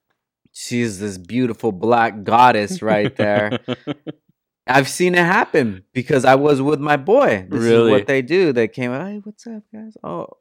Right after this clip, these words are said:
Speaker 1: what's up?" Or even if the guy hollers, 'cause I think
Speaker 2: Yeah.
Speaker 1: my boy hollered. Mo, Mo! When me and Mo went to, I
Speaker 2: <laughs> I
Speaker 1: think
Speaker 2: like
Speaker 1: Mo
Speaker 2: how you're telling the story, my, my boy.
Speaker 1: I,
Speaker 2: <laughs>
Speaker 1: you know him.
Speaker 2: Mo.
Speaker 1: So, um,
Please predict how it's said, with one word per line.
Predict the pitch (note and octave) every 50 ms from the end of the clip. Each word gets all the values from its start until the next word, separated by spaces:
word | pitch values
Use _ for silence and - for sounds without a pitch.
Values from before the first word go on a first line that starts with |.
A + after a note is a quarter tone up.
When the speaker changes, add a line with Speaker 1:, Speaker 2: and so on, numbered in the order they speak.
| _ _ _
Speaker 1:
what's | - - D3 D#3+ D#3+ -
up?" | F#3 F3 D#3+ C#3 - -
Or | - D3 D3 D3 D3
even | - E3 D#3 D#3 D#3+
if | D3+ C3+ -
the | - A#2
guy | C#3 C3 C3 B2
hollers, | A2+ A#2+ C#3 D3 D3 B2+ G#2+ F2+ D#2+ - - - - -
'cause | A2 G#2
I | A2+ A#2+
think | A#2+ A#2+ A2+
Speaker 2:
Yeah. | G#2 G2+
Speaker 1:
my | A2+
boy | G#2+ F#2 G#2+ A2 G#2+ G#2
hollered. | G#2+ A#2 A#2+ A#2+ G#2+ F#2+ F2+ F#2+
Mo, | G#2 G#2+ G#2+ G2+ G#2+ A2+ - - - _
Mo! | - D#3+ A3+ D#4 D#4+ C#4 E3 - F#2 E2 - _ _ _ _ _ _ - - B2
When | C3+ D3 D#3
me | F#3 G#3+
and | A3 A3 A3+
Mo | C#4 C#4+ C#4
went | B3+ A3+ D4+
to, | G#3 G3+ F3
I | D#3+
Speaker 2:
<laughs> |
I | D#3
Speaker 1:
think | - F3+ F#3+
Speaker 2:
like | G#3+ A3 F#3
Speaker 1:
Mo | F#3
Speaker 2:
how | F#3
you're | A3 A3 F#3 D#3+
telling | - - E3 D#3+ D#3+ D#3
the | D3+ C3+
story, | B2+ - C3+ C#3 C#3 C3+
my, | A#2 A2 A2+ B2 A#2+
my | A2+ G#2 F#2 G#2 A2 G#2+
boy. | G#2 G2+ A#2 B2 B2 A#2+ A2+ G#2+ - - -
Speaker 1:
I, | - - - - - - - - - - - - - - - - G3+ - F#3 - - -
Speaker 2:
<laughs> | C3
Speaker 1:
you | A#2+ D3 G3 G3
know | C#3 B2 C#3+ G3+ B3+
him. | A#3 D#3+ A2 G2 F#2 F#2+ G2 A2 A2 A#2 B2
Speaker 2:
Mo. | C3+ D#3+ F3+ - - - - B2+ - C#3+ B2+ - B2+ - - - E3 _ - D#3+ - _ -
Speaker 1:
So, | - - - C3 G#2 G#2 G#2 G#2 G2+ - -
um, | A#2 A#2 A2+ G#2+ G2+ F#2+ F#2 F#2 F2+ F2 E2+ E2